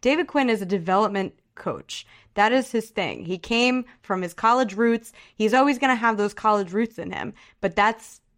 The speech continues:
what he is. You know, there's, and there's no question that he can probably evolve as a coach, you know, as players do.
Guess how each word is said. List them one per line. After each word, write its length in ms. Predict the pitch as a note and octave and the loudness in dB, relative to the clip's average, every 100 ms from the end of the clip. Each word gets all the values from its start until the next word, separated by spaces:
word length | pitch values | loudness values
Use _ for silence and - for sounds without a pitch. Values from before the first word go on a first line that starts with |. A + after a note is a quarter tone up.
| _ | _
what 420 | - F3+ G3+ G#3 - | -10 0 2 2 -2
he 300 | - F#3+ F3 | -6 0 2
is. 480 | C4 - - - - | 2 0 -10 -16 -10
You 140 | - G#3 | 0 4
know, 220 | G3 G#3 | 4 4
there's, 320 | G3+ F#3+ F3+ - | 2 0 -2 -6
and 160 | F#3+ G3+ | -2 -2
there's 160 | F#3+ | 0
no 100 | G#3+ | -2
question 380 | A#3+ - G#3 A3 | -2 0 0 0
that 100 | G3 | -2
he 60 | F3+ | -2
can 160 | F#3 | -4
probably 680 | E3+ E3 F3+ F#3 F3 E3+ E3 _ _ _ _ | -2 -2 0 -2 -4 -6 -8 _ _ _ _
evolve 600 | G3 F3 F#3 F#3 F3+ E3+ | -6 -4 2 4 4 2
as 160 | F3+ F3 | -4 -6
a 40 | |
coach, 400 | F3 F3+ E3 F3+ | -6 -4 -4 -4
you 60 | F#3+ | -6
know, 160 | E3+ | 0
as 260 | D#3 E3 E3+ - - | 2 2 0 -14 -14
players 500 | - G#3 A3+ F3+ E3+ | 0 2 2 0 -4
do. 340 | E3+ D#3 E3 | -4 -2 -2